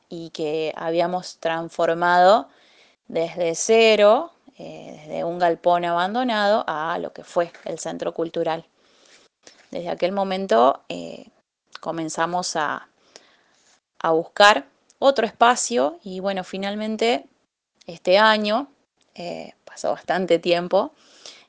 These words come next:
eh, logramos, a través de gestiones con el municipio, eh, recibir en comodato lo que es la construcción donde hasta hace unos años funcionaba la proveeduría de Banco Pelay.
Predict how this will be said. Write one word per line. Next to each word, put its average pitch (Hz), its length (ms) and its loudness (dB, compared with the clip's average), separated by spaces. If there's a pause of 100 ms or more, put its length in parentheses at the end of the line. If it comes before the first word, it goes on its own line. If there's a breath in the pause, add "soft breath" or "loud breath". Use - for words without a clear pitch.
(160)
eh, 185 360 4
logramos, 226 840 2 (340)
a 175 120 -8
través 160 240 0
de 180 80 -12
gestiones 180 480 -8
con 175 260 -4
el 170 120 -6
municipio, 220 760 0 (800 soft breath)
eh, 170 300 2
recibir 180 480 -4
en 214 100 -6
comodato 196 680 0
lo 175 200 0
que 165 300 0
es - 300 -6
la 170 220 0
construcción 202 1080 -2
donde 160 540 -6
hasta 160 240 -8
hace 165 420 -6 (100)
unos 185 320 -10
años 202 240 -6
funcionaba 175 600 -2
la 165 160 0
proveeduría 160 760 2
de 160 140 2
Banco 156 320 -4
Pelay. 156 400 -4